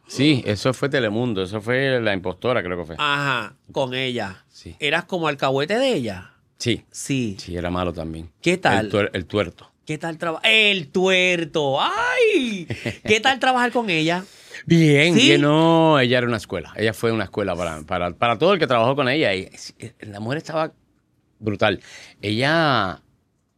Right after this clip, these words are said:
Speaker 1: por contrato con Telemundo, ella podía manejar las luces. Ella decía dónde poner las luces cuando venía su escena y dónde poner las cámaras.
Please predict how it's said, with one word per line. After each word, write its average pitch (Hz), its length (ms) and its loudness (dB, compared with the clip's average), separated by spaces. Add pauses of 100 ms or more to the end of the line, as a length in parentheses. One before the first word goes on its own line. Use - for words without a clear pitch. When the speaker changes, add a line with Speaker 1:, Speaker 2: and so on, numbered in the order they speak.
(200)
Speaker 1:
por 123 180 -2
contrato 131 640 0 (220)
con 107 160 -4
Telemundo, 120 640 2
ella 113 220 -2
podía 120 320 0
manejar 107 340 -2
las 101 140 -4
luces. - 440 -12 (380)
Ella 101 160 -2
decía 117 320 -2
dónde 120 240 -2
poner 117 180 -4
las 98 120 -6
luces 143 260 -6
cuando 92 220 -6
venía 85 200 -10
su - 120 -18
escena - 340 -14 (500)
y 104 120 -2
dónde 90 240 0
poner 90 160 -4
las 85 100 -8
cámaras. - 380 -8